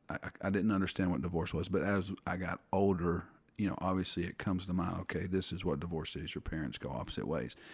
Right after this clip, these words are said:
And knowing the devastation it had on my, my life, um,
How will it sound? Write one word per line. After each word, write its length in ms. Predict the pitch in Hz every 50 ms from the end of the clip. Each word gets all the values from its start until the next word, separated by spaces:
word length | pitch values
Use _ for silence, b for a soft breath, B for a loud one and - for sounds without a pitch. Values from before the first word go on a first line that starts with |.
| B B B B B B B B B B B B B B B B -
And 480 | 131 117 113 107 104 104 101 101 104 - - - _ _ - - - _ _ _ - - _ _ _ _ _ _ _ - - - - _ _ _ _ _ - 110 104 101 - 85 113 117 95 80 98 92 -
knowing 300 | 123 120 127 127 127 117
the 80 | 107 98
devastation 520 | 107 104 98 95 - - 98 95 - 90
it 40 | 98
had 140 | 101 98 90
on 60 | 92
my, 180 | 95 92 92 -
my 200 | - 92 98 95 95
life, 400 | 98 98 92 95 95 - - - -
um, 460 | 104 98 95 92 92 90 90 87 90